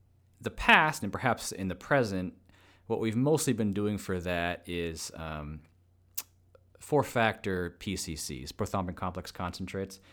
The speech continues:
Kcentra is the brand name we have right now, um, which, you know, was originally really intended for warfarin reversal, and we've all sort of started to think that it probably works sort of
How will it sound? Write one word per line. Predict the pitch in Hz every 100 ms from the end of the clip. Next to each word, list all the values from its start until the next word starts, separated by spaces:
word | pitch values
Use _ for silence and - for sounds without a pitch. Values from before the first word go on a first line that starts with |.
| - -
Kcentra | - 87 - 82 - 80 80
is | 80
the |
brand | 80 80 80
name | 82 82
we | 82
have | 82
right | 82 78
now, | 80 82 87 - - - - _ -
um, | 92 90 85 85 76 -
which, | 113 113 - -
you | 147
know, | 135 123
was | 123
originally | 135 113 110 101
really | 95 95
intended | 87 85 87 82
for | - 87 92
warfarin | 110 135 156 156 120 104 98
reversal, | 92 92 95 92 - 92 90
and | 85 90 95
we've | 110
all | 120
sort | 113 - 98
of | 92
started | - - - 101 90
to |
think | 92 98 90
that | 87 82
it |
probably | - 120 98 95
works | 90 87 -
sort | - - 101 104
of | 104